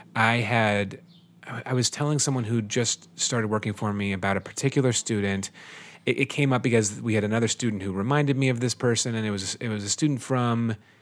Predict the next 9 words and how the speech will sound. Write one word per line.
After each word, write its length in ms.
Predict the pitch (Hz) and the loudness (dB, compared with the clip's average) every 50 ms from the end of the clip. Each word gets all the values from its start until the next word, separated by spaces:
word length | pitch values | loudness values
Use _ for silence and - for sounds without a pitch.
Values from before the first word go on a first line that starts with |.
| _ _ - | _ _ -6
was 100 | 160 143 | -4 -2
from 160 | - 135 113 | 0 -2 -2
two 280 | - - - - - 170 | -2 -2 -2 0 2 2
years 280 | 165 143 123 113 101 | 4 4 4 4 4
ago, 380 | 104 98 92 90 90 95 117 139 - - - - - - | 2 0 0 0 0 -2 -2 -4 -6 -10 -18 -20 -20 -10
um, 720 | - - 110 107 104 101 101 98 95 98 95 95 95 95 - - | -6 -2 0 0 2 2 2 2 0 0 0 -2 -4 -4 -6 -6
and, 640 | - 120 123 120 117 117 113 110 107 104 104 98 - - - _ _ _ _ _ _ _ _ _ _ _ _ _ - - - | -6 -2 0 0 2 2 2 2 2 0 0 -4 -6 -10 -16 _ _ _ _ _ _ _ _ _ _ _ _ _ -20 -16 -10
gosh, 280 | - 123 113 104 - - | -6 -6 -4 -4 -4 -4
I, 200 | 107 117 113 101 | -2 -2 -2 -2